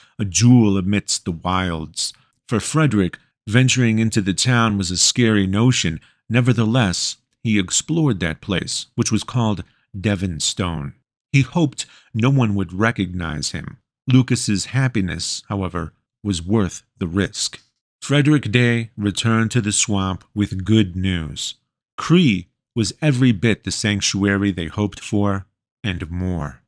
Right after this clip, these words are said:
They abandoned the swamp cottage Frederick built six years ago.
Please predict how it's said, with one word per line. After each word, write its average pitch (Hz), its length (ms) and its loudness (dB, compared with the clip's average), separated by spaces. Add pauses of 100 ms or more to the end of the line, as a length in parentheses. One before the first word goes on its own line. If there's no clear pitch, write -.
(160)
They 117 200 2
abandoned 110 600 2
the 90 80 -6
swamp 101 480 -2
cottage 98 440 0
Frederick 98 520 -2
built 104 260 -2
six - 340 -4
years 101 300 0
ago. 92 460 -2